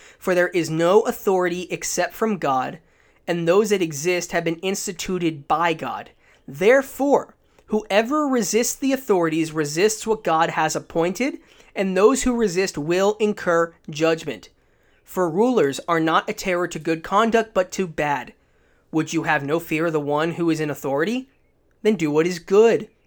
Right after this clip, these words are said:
and you'll receive his approval. For he is God's servant for your good.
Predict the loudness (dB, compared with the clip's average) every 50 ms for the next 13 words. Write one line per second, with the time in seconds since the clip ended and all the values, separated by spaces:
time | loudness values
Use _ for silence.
0 | _ _ -6 -4 0 0 0 0 0 -2 -4 -4 -2 -2 -2 -2 0 0 0 -2
1 | -2 -6 -8 -4 -2 0 0 0 -2 -4 -10 -10 _ _ _ _ _ _ _ -20
2 | -20 -20 _ _ -2 -2 -2 0 0 0 0 0 -2 -2 0 2 2 2 2 0
3 | 0 0 2 2 2 0 0 -4 -4 -12 -6 0 2 2 2 2 0 -2 -6 -6
4 | -8 -12 -14 -14 -14